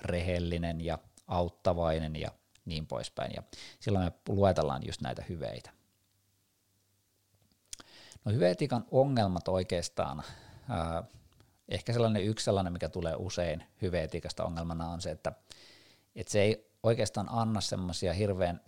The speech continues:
hyviä konkreettisia ohjeita siihen tilanteeseen. Et sit kun me joudutaan siihen moraaliseen tilanteeseen, niin sit se, että vedotaan vaan siihen, että no tee nyt sitten oikeudenmukaisia ja rehellisiä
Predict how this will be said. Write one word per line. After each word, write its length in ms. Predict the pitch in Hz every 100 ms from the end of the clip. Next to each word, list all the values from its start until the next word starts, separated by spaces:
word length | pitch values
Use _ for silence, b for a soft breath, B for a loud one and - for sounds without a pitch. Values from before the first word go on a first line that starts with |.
| -
hyviä 200 | 98 92
konkreettisia 800 | - 107 104 98 92 - 92 95
ohjeita 580 | 101 120 - 90 82 -
siihen 240 | - 87
tilanteeseen. 960 | 90 117 101 87 - - - - - - - -
Et 80 | -
sit 120 | 104
kun 120 | 104
me 80 | 98
joudutaan 480 | 110 107 107 85 78
siihen 200 | 85 85
moraaliseen 520 | 92 95 85 78 -
tilanteeseen, 840 | 95 92 85 80 - - - - - B B B B B -
niin 100 | 92
sit 160 | 101 -
se, 180 | 98
että 220 | 95 - 90
vedotaan 460 | 98 95 - 73
vaan 200 | 87 87
siihen, 180 | 92 85
että 120 | 90
no 60 | 87
tee 200 | - 80
nyt 160 | 78
sitten 260 | - - 95
oikeudenmukaisia 1040 | 101 107 101 90 87 90 90 90 92 87
ja 100 | 85
rehellisiä 680 | 87 98 101 87 82 78 85